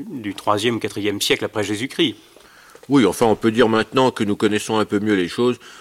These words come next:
Speaker 2: on peut dater d'un peu avant notre ère l'origine de certaines civilisations. Notamment ces, ces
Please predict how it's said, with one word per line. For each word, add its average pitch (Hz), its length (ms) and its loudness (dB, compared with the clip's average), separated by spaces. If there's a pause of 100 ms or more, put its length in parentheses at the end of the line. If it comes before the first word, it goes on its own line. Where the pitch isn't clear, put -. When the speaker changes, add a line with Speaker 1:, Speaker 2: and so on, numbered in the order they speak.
(160)
Speaker 2:
on 104 80 -2
peut 104 220 2
dater 101 380 2
d'un 110 180 4
peu 135 240 4
avant 95 280 0
notre 85 300 -6
ère 76 420 -6 (400)
l'origine 87 540 -6
de 78 100 -6
certaines 76 460 -12
civilisations. 76 760 -14 (340)
Notamment 82 200 -10
ces, 76 280 -12 (360)
ces 71 200 -14